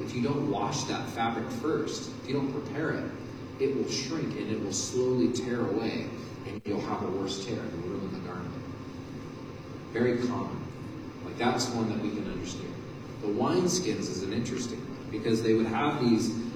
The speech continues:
leather skins that they would pour wine into, and it would be a way that they would carry their wine around. And unlike, you know, us, they would probably, they would drink it with a lot more moderation than we did. Their wine was also a lot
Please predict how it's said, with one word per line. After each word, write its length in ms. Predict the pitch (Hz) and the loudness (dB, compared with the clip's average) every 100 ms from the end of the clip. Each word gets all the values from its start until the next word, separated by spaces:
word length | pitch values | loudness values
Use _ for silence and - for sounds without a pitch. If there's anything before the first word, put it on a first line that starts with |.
| - | -2
leather 920 | 101 113 139 147 147 139 135 135 - - - - | 4 8 8 10 10 10 10 8 4 -2 -6 -4
skins 500 | - - 147 143 127 | -4 8 8 8 6
that 140 | 117 | 8
they 80 | 110 | 8
would 300 | 107 - - | 8 6 2
pour 200 | 135 135 | 4 8
wine 420 | 123 113 110 120 | 8 8 8 6
into, 560 | 120 95 - - 85 - - - - - - - 117 | 6 4 2 0 -2 -2 -6 -8 -8 -8 -8 -6 0
and 140 | 113 | 0
it 120 | 110 113 | 4 2
would 140 | 110 | 6
be 140 | 120 | 8
a 60 | 123 | 10
way 200 | 117 123 | 10 10
that 80 | 127 | 8
they 160 | 127 | 8
would 200 | 123 123 | 6 6
carry 220 | 120 104 117 | 4 6 8
their 120 | 120 | 10
wine 240 | 117 117 | 10 10
around. 260 | 117 117 - | 12 12 12
And 580 | 117 113 113 113 117 - - - - | 12 12 12 12 12 12 8 6 4
unlike, 500 | 117 123 117 117 117 117 117 120 - | 6 6 6 8 6 4 0 0 -2
you 80 | 127 | 0
know, 240 | 117 - - | 0 2 2
us, 320 | - - - - | 2 2 2 8
they 140 | - | 12
would 260 | - - - | 12 12 12
probably, 320 | - 110 - | 12 12 12
they 140 | 117 | 12
would 80 | 120 | 12
drink 260 | 117 113 113 | 12 12 10
it 60 | |
with 140 | 110 104 | 8 4
a 40 | |
lot 300 | 101 101 101 | 4 4 2
more 120 | 101 104 | 0 2
moderation 840 | 101 101 95 - - - - - - - | 2 2 2 2 2 0 0 2 4 6
than 160 | 113 101 | 6 6
we 80 | 104 | 6
did. 200 | 107 110 | 8 8
Their 120 | 101 | 8
wine 260 | 95 98 | 6 4
was 140 | 101 - | 4 6
also 340 | 101 - 92 | 6 6 4
a 60 | 90 | 4
lot 240 | 90 90 | 4 4